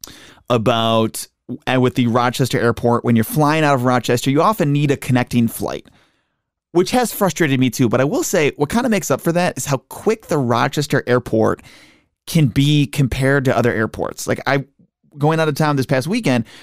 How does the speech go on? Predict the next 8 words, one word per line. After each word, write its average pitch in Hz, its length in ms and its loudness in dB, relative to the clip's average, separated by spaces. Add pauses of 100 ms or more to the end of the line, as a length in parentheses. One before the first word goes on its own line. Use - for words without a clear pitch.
(180)
we 190 160 2
got 440 160 -2
through 202 120 2
security 143 680 0 (360)
in 120 540 2 (300)
literally 120 640 -2 (640)
five 147 440 -2
minutes. - 400 -4